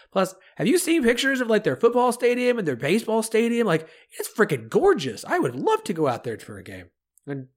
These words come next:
I'm not a Doctor Pepper fan, but I, you know, I'll sneak something in a flask. Houston gets T C U, Texas Tech, and Baylor. They are the only of the Texas schools that only plays Texas schools 'cause, uh, Oklahoma State,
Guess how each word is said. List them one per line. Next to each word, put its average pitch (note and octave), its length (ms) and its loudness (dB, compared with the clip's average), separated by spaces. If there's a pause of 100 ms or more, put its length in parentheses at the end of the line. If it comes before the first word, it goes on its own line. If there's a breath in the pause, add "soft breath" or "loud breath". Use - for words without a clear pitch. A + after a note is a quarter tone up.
(200)
I'm D#3 120 -6
not D#3+ 160 2
a - 20 -4
Doctor C3 240 -2
Pepper D3+ 300 -4
fan, A#2 320 -8
but B2 80 -8
I, B2 120 -8
you C3 120 -10
know, G#2+ 80 -12
I'll A2 180 -10
sneak G2+ 320 -16
something G2 240 -20
in F#2+ 60 -20
a F#2 60 -20
flask. - 360 -20 (400 loud breath)
Houston A#3 460 4
gets D#3 180 0
T F3+ 180 -2
C E3 180 -4
U, D3+ 200 4
Texas C#3+ 380 0
Tech, - 140 -2
and - 100 -8
Baylor. E3 500 0
They E3 140 2
are F3 80 4
the D#3 140 2
only G3 340 2
of D#3+ 80 2
the D3+ 60 -2
Texas C#3 260 -2
schools D3 220 -2
that C#3 80 -2
only C#3+ 180 -2
plays C3+ 240 -6
Texas E3 300 -6
schools E3 300 -2
'cause, C3+ 260 -4 (1040 loud breath)
uh, D#3 340 4
Oklahoma E3+ 340 0
State, E3 360 0